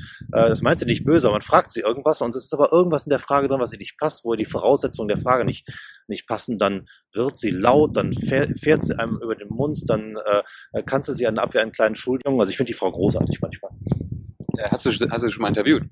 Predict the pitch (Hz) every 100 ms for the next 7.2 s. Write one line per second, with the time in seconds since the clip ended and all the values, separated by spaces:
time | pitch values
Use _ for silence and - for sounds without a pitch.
0 | _ 120 104 127 113 113 104 - 98 -
1 | - - - - - - - - 113 120
2 | - 175 - - - 110 107 - _ -
3 | - - - - - - 139 139 135 127
4 | - 123 135 120 120 113 - 127 120 123
5 | 120 - 113 110 104 - 151 196 - _
6 | - - - - 113 113 110 90 - 104
7 | 98